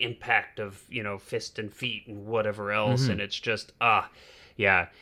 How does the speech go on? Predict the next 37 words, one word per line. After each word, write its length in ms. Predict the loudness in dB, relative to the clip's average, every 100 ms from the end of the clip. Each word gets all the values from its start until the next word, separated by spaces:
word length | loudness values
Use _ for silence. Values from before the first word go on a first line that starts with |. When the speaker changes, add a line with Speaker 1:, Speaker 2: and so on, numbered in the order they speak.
| -18 -2
Speaker 1:
Um, 460 | 4 6 4 0 -8 -4
and 80 | 0
then, 80 | 0
of 80 |
course, 220 | 4 2 4
there 140 | 2
are 40 | 4
other 240 | 4 2
examples 760 | 0 -2 -4 -4 -6 -8 -10 -10 -6
of, 520 | -4 -4 -6 -14 -20 -12
uh, 440 | -10 -8 -8 -10 -10 -10
of 160 | -10
extraordinary, 1000 | -10 -10 -4 -4 -2 -2 0 2 2 -2 -8
um, 500 | -10 -10 -10 -12 -16 -18 -20 -20 _ _
there's 160 | -10 -4
a 40 |
couple 280 | 2 2 2
things, 260 | -2 -4 -2
like, 300 | -2 -2 -2
what 180 | 0
was 160 | 0 -2
the, 240 | 0 0 0
is 120 | -2
it, 160 | -4 -4
is 120 | -8
it 100 | -6 -4
Old 240 | -2 -2
Boy, 280 | 2 4 4
the 140 | 2
original 420 | -4 -4 -4 -6 -4
one? 240 | -4 -4
Is 120 | -4
that 160 | -2 -4
where 80 | -2
there's, 300 | -4 -4 -4
like, 160 | -6 -6
some 320 | -8 -8 -10